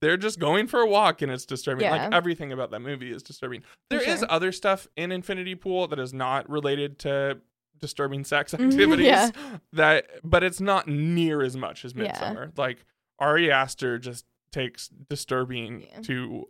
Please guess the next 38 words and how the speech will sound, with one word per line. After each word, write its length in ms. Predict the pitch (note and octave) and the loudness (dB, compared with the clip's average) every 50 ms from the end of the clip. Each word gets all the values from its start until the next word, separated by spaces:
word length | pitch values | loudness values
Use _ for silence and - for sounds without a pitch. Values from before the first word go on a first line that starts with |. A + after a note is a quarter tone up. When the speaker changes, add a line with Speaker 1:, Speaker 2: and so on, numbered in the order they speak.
| _ - | _ -8
Speaker 1:
a 60 | C3 | -8
twelve 580 | - - - - C3+ A#2 A2+ A2 - B2 C3 C#3 | -8 -6 -6 -4 -2 -2 -2 -2 -4 -6 -4 -2
Speaker 2:
He 60 | - | -2
Speaker 1:
out 100 | A#3+ - | 0 0
Speaker 2:
goes 120 | A3 G3 | 0 -2
Speaker 1:
of 40 | F#3 - C#3+ | 0 0 0
ten. 20 | |
Speaker 2:
off. 340 | - F#3+ F3 F#3 G3+ - A3 | 0 2 2 0 0 -2 -2
Yeah, 240 | B3+ A#3+ A3 F#3+ F#3+ | 0 2 2 2 2
Speaker 1:
Like, 60 | G#3+ B3 | 2 2
Speaker 2:
for 80 | B3+ C4+ | 0 0
sure. 380 | A3+ - B3 G#3 G3+ G#3 A3+ A#3+ | 0 0 0 0 0 -2 -2 -2
Speaker 1:
and 120 | E3 F3+ | 0 2
this, 180 | G3+ A3 C4 C4+ - - | 2 2 2 0 0 0
I 80 | F3+ | 0
feel 180 | F#3+ - D4+ B3 | 0 2 2 2
like 140 | A3 F#3 F3+ | 2 2 2
this 180 | F3 E3+ F3+ | -2 -4 -2
was, 160 | F3+ D#3+ D3 C#3+ | -2 -4 -2 -2
like, 160 | C#3 A#2+ - | -2 -4 -2
a, 180 | - B2 B2 - - - | -2 -4 -4 -2 0 0
a 100 | D3 D3 | 0 0
solid 460 | - - - C#4+ C4 A3+ E3+ D3 D3+ | 0 0 0 2 2 2 2 0 0
nine 420 | C#3 C#3 C#3 C3+ C3+ B2+ B2+ B2+ | 0 0 2 2 2 -2 -4 -4
out 140 | B2+ A2+ A2+ | -6 -4 -4
of 80 | A#2 A#2+ | -6 -6
ten 300 | - C3+ B2 A#2+ A#2+ A#2+ | -6 -4 -4 -4 -4 -4
on 240 | B2 B2 B2 A#2 | -6 -6 -8 -10
the 100 | A#2 C#3 | -10 -10
disturbing 560 | C3+ C3 B2+ C#3 - - C#3 - - - G2 C#3+ | -8 -10 -12 -12 -8 -8 -8 -8 -8 -12 -14 -8
scale, 120 | A#3 A#3 | -4 -2
Speaker 2:
Yeah, 260 | A#3 G#3 D#3 D3 D#3+ - | 0 0 0 0 -2 -4
Speaker 1:
you 60 | - | -2
Speaker 2:
for 80 | - | -2
Speaker 1:
know? 40 | - - | -4 -2
Speaker 2:
sure. 160 | - - C3+ | -2 -2 0
Speaker 1:
But 200 | C#3 C3 A3 A#3 - - _ _ _ _ - | 0 0 -2 -2 -8 -16 _ _ _ _ 0
I, 220 | C#3+ D3+ D#3 E3+ | 2 2 2 2